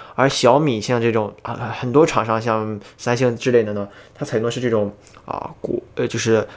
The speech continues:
可以搜到很多国际地方。虽然呢，它只是定位到了我的县，但是呢，也比魅族根本定位不到美国强很多很多。啊，当然了，这，这就是一些巧，巧思，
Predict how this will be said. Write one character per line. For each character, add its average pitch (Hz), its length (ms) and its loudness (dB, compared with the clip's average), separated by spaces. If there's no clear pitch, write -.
可 - 140 2
以 120 260 6
搜 - 400 2
到 131 60 8
很 104 160 2
多 120 100 4
国 113 180 4
际 143 140 4
地 120 160 2
方。 - 200 -4
虽 202 120 6
然 190 120 6
呢， 170 100 6
它 - 160 0
只 123 160 0
是 110 100 0
定 151 160 2
位 135 120 4
到 123 160 4
了 110 100 2
我 104 80 -4
的 - 140 -14
县， - 280 -4
但 147 100 4
是 139 140 0
呢， 117 180 2
也 117 120 2
比 117 120 2
魅 127 220 2
族 107 260 -6
根 143 140 0
本 113 160 0
定 123 160 -2
位 120 100 2
不 113 140 -4
到 117 140 2
美 107 180 -6
国 - 220 -12
强 110 260 -10
很 - 160 -14
多 - 180 -8
很 120 140 -10
多。 - 260 -12
啊， 107 80 -12
当 135 140 -4
然 139 100 0
了， 131 60 -2
这， 135 100 -2
这 180 140 6
就 165 80 0
是 147 220 -2
一 147 100 4
些 165 140 4
巧， 123 360 0
巧 - 460 -2
思， - 640 -2